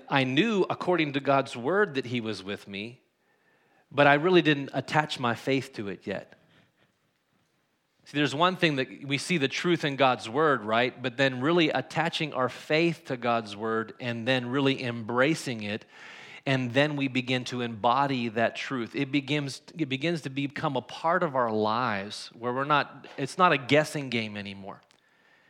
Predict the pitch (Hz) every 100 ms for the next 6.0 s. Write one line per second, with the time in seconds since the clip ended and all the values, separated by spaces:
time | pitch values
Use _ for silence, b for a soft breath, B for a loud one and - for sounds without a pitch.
0 | b 131 120 135 135 120 123 113 - _
1 | B B B B B B B B - 127
2 | 120 123 - - 135 127 - 131 131 160
3 | - 160 147 160 117 117 - 160 156 147
4 | 139 127 135 135 147 151 - - _ _
5 | 110 110 120 - - 120 113 120 123 123